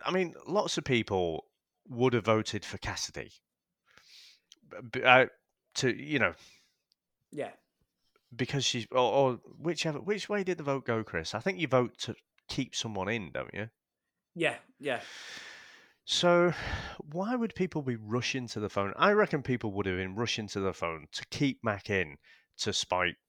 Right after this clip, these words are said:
Speaker 1: Cassidy. <laughs>
Speaker 2: Yeah.
Speaker 1: And I reckon, y-, you know what, Chris? I reckon there's probably a lot of people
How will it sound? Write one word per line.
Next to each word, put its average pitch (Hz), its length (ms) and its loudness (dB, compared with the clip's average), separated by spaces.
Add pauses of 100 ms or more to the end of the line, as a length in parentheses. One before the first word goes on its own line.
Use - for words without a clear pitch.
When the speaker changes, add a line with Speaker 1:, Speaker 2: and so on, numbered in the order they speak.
(160)
Speaker 1:
Cassidy. 80 560 -8 (180)
<laughs> - 120 -6 (720)
Speaker 2:
Yeah. 113 160 -6 (240)
Speaker 1:
And 143 140 8
I 233 140 8
reckon, 135 480 6 (540)
y-, 165 220 -18
you 202 120 0
know 233 100 8
what, 202 280 10
Chris? 101 360 2 (420)
I 190 220 4
reckon 147 340 4
there's 101 320 -2 (120)
probably 147 420 2
a 117 80 4
lot 139 260 4
of 135 80 2
people 87 540 0